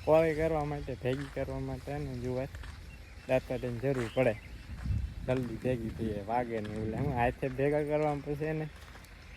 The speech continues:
તો ઓલા બાંઠા વાગે જુવારના. અને જો હાલે છે આપણે હમાર. હમણાં આવશે અહીં ત્યાં રામજીભાઈ.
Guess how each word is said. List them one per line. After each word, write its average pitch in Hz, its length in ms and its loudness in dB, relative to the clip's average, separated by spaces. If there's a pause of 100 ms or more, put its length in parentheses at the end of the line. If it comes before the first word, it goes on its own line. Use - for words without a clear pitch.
(180)
તો 139 140 6
ઓલા 131 240 8 (140)
બાંઠા 160 420 10
વાગે 147 360 6
જુવારના. 135 600 4 (840)
અને 123 220 0
જો 131 140 12
હાલે 127 300 12
છે 120 120 8
આપણે 113 360 6 (200)
હમાર. 143 280 10 (1600)
હમણાં 135 320 10
આવશે 123 260 10
અહીં 117 240 6
ત્યાં 110 160 4
રામજીભાઈ. 110 580 6